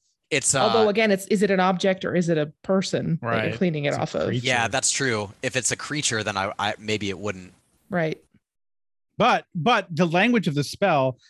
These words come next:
Speaker 3: specifically says that any creature could use its action to scrape it off. So as a D M, I would say you using prestidigitation is just the wizard going, "Oh my," and not wanting to, like, touch it.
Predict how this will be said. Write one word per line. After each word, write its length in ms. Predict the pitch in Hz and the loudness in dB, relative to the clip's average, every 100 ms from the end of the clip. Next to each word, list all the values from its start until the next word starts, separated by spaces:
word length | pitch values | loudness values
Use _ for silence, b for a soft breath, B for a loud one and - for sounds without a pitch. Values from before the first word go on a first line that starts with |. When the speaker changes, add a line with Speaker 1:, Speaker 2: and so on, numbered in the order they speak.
| b | b
Speaker 3:
specifically 600 | - 143 - 170 147 156 | -6 -2 0 -2 0 -2
says 460 | - 147 143 131 135 | -2 0 2 0 0
that 300 | 123 120 - _ _ _ _ | 0 0 -6 _ _ _ _
any 300 | 180 202 185 | 2 4 4
creature 500 | - 180 170 139 123 - | 2 0 0 0 -2 -2
could 260 | - 156 | 2 2
use 520 | 127 139 151 147 127 - | 2 2 4 4 0 -4
its 160 | 139 - | -6 -4
action 480 | 139 139 - 127 110 | -2 -2 -2 -2 -2
to 120 | - | -6
scrape 440 | 123 - - 139 131 | -8 -6 -2 0 0
it 80 | 131 | -4
off. 280 | 117 139 - B B | -2 -2 -4 B B
So 140 | - - | -10 -2
as 180 | 170 151 | -2 0
a 60 | 147 | -2
D 200 | 139 185 | 0 0
M, 140 | 180 | 2
I 60 | 143 | 0
would 160 | 131 | 0
say 320 | - 143 131 - _ 135 | 0 0 -2 -6 _ -6
you 420 | 135 165 233 214 | 0 4 4 4
using 360 | 185 190 170 | 4 2 0
prestidigitation 800 | 143 160 143 131 127 120 180 135 143 | 0 -2 -2 -6 -6 -2 0 0 -2
is 180 | 135 | -2
just 160 | 139 - | -2 0
the 60 | 135 | 0
wizard 240 | 127 123 | 0 -2
going, 200 | 131 127 - | -2 -2 2
"Oh 240 | 554 523 208 | 4 4 4
my," 440 | 151 143 127 127 B B | 2 4 2 0 B B
and 120 | 185 | 2
not 220 | 175 208 165 | 2 2 2
wanting 280 | 170 170 | 2 2
to, 100 | 170 | 2
like, 260 | 151 143 - _ _ | 0 0 -4 _ _
touch 260 | - 156 - | -2 0 2
it. 180 | 254 | 0